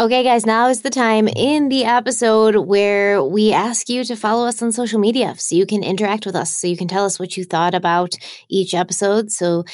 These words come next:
you can tell us any cases you'd like us to cover. So go to crime weekly podcast dot com. That's our website. On there, you can leave us a message. You can use SpeakPipe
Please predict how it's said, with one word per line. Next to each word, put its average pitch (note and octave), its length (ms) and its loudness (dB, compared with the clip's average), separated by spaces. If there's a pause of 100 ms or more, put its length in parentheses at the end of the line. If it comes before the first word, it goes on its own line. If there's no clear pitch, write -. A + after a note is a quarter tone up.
(120)
you F3+ 140 -2
can F#3+ 120 -4
tell F3 240 0
us F#3 180 -2
any F3+ 160 -2
cases F3 500 -4
you'd E3+ 180 -4
like F3+ 180 0
us F3 120 -6
to - 100 -10
cover. A3 280 0
So G#3+ 260 2
go G#3+ 240 2
to G#3+ 240 2
crime G#3+ 360 -2
weekly A3 300 0
podcast F3 480 -2
dot C#3 180 -2
com. C4+ 280 -2
That's F3+ 240 0
our F#3+ 80 2
website. G#3+ 640 -2
On F#3 280 -2
there, F3+ 200 2
you F3+ 240 0
can D#3 400 -6
leave D#3+ 160 -6
us D#3+ 140 -8
a D3+ 40 -10
message. F3+ 540 0
You D#3+ 80 -4
can F3 140 -8
use D#3+ 260 -4 (160)
SpeakPipe G#3+ 580 -2